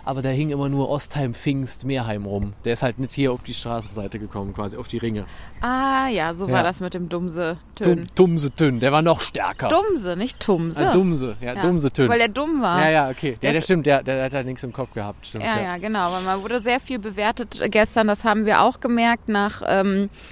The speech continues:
Speaker 2: äh, wie viel Geld man hat, ob
Speaker 1: Mhm.
Speaker 2: man was im Kopf hat
Speaker 1: Und
Speaker 2: oder
Speaker 1: in den
Speaker 2: nicht.
Speaker 1: Armen.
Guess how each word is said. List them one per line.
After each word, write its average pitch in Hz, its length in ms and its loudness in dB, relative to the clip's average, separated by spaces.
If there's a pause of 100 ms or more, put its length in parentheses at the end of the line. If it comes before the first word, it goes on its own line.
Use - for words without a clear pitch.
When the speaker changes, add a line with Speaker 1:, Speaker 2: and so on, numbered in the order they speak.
(180)
Speaker 2:
äh, - 180 2
wie 196 100 -2
viel 220 160 0
Geld 196 400 6
man 311 220 2
hat, 320 320 -4
ob - 100 0
Speaker 1:
Mhm. - 60 0
Speaker 2:
man 233 180 6
was 233 180 2
im 214 120 -2
Kopf - 340 -2
hat 339 200 -2
Speaker 1:
Und - 100 -2
Speaker 2:
oder 320 180 4
Speaker 1:
in 311 100 2
den 330 180 6
Speaker 2:
nicht. 415 60 2
Speaker 1:
Armen. - 240 -4